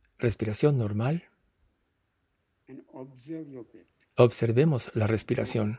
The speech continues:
Speaker 2: going in.
Speaker 1: La respiración ingresa
Speaker 2: Breath is coming out.
Speaker 1: y la respiración sale.
Speaker 2: See who is breathing.
Speaker 1: Vean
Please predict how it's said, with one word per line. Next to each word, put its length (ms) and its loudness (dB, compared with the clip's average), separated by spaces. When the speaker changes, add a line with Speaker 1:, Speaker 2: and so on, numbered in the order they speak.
Speaker 2:
going 380 -16
in. 80 -14
Speaker 1:
La 80 -8
respiración 500 4
ingresa 580 4
Speaker 2:
Breath 300 -14
is 180 -20
coming 440 -20
out. 180 -20
Speaker 1:
y 100 8
la 140 8
respiración 600 2
sale. 460 -2
Speaker 2:
See 440 -20
who 120 -12
is 200 -18
breathing. 360 -20
Speaker 1:
Vean 380 8